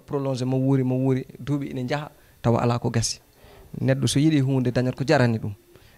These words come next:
Eh, min mboɗo wawi wiidem hannde namdal ma ngal tubni tan eko kaldumi e sehilaɓam hewɓe hade yam ummat toon. Mbimi ɓe ko c'est vrai mboɗo mi hoota Sénégal. Eh, alhamdoulillahi noon ko heewi dañama, ko heewi waɗama. Kono won mission goto mo ganduɗa mi heɓani wadde ɗum.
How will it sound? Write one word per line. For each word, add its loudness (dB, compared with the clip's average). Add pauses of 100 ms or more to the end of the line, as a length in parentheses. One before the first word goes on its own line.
(100)
Eh, -4
min 2
mboɗo 0
wawi 4
wiidem 2
hannde 0
namdal 2
ma 0
ngal -2
tubni 2
tan 2
eko -2
kaldumi 2
e 0
sehilaɓam 0
hewɓe 2
hade -2
yam -6
ummat -4
toon. -8 (580)
Mbimi 0
ɓe 0
ko -6
c'est 0
vrai 2
mboɗo 0
mi 0
hoota 2
Sénégal. -2 (640)
Eh, -8 (100)
alhamdoulillahi 2
noon 2
ko -2
heewi 4
dañama, 2
ko -4
heewi 4
waɗama. 0 (560)
Kono 2
won 4
mission 0
goto 2 (640)
mo -2
ganduɗa 2
mi 0
heɓani 2
wadde 2
ɗum. -8